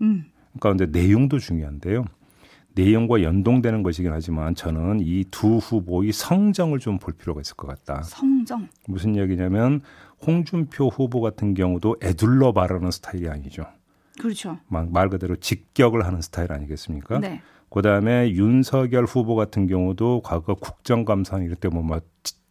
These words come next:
Speaker 2: 이 탁자까지 내리치면서 맞받아치는 스타일 아니겠습니까?
Speaker 1: 그렇죠.
Speaker 2: 자, 이 두 분의 성장이 강대강으로 맞부딪히면 어떻게 될까?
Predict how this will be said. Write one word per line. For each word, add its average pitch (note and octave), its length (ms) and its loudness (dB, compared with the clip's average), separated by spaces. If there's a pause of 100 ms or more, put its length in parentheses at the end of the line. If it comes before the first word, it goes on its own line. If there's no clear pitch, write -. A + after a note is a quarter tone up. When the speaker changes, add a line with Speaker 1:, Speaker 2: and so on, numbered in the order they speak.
(260)
Speaker 2:
이 F#2+ 200 -6
탁자까지 B2+ 520 -2
내리치면서 F2+ 720 0
맞받아치는 A2+ 680 0
스타일 - 320 -12
아니겠습니까? C#2+ 480 -10
Speaker 1:
그렇죠. G3+ 340 -8 (520)
Speaker 2:
자, F#2+ 120 0
이 A2 300 0
두 A2 240 2
분의 A#2+ 240 4
성장이 G#2+ 760 2 (180)
강대강으로 G2 840 2
맞부딪히면 G2+ 720 -2
어떻게 F2+ 220 -4
될까? - 460 -8